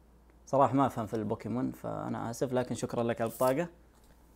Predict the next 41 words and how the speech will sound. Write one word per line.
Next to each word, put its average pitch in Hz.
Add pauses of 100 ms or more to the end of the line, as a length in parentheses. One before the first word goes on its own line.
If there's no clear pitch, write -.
(340)
هذه 120
مرة 117
حلوة، 120
ماخذينها 117
من 107
السناب 131
وطابعينها، 120
تتلزق، 120
تفك -
اللي 104
ورا 123
هنا 165
وتقدر 117
تلزقها. 107 (280)
"إلى 131
أفضل 139
يوتيوبر 135
في -
العالم، 117
أنت 120
أفضل 135
يوتيوبر 123
عندي 151
ودائمًا 127
أتابعك 143
وأنا 131
من 127
أشد 135
معجبينك. 107
أنا 123
دايم 135
راح 117
أدعمك. 98
مقرن 135
عبد 113
العزيز 117
الحمود". 107
الله 135
يسعدك 131
يا 123
مقرن. 107